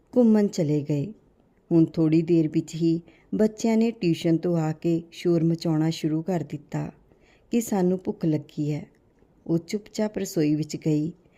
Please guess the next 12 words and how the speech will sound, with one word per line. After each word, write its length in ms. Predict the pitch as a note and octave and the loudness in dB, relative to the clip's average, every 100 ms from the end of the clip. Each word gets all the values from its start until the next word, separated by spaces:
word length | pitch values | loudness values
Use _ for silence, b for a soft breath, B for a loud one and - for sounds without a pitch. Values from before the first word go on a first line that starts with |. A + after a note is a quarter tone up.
| b - | b 0
ਤੇ 100 | A3 | 2
ਜਾ 240 | G3+ F#3+ | 2 0
ਕੇ 220 | F3+ G3+ | 0 0
ਸੂਜੀ 380 | G3+ F#3 D#3 E3 | 0 -2 -2 -2
ਦਾ 140 | E3+ E3+ | 0 -2
ਕੜਾਹ 320 | F3 D#3+ D#3 | -2 0 0
ਬਣਾ 300 | E3 E3+ D#3 | 0 0 0
ਲਿਆਈ। 380 | D#3 E3 D3+ - _ _ _ _ - | 0 -2 -4 -10 _ _ _ _ -6
ਬੱਚੇ 340 | D3+ D3+ D#3+ | -4 -4 -4
ਕੜਾਹ 340 | D3+ D#3 D3+ D3+ | -2 -2 0 2
ਨੂੰ 180 | D#3+ D#3+ | 2 2
ਵੇਖ 260 | D#3+ D#3 | 2 0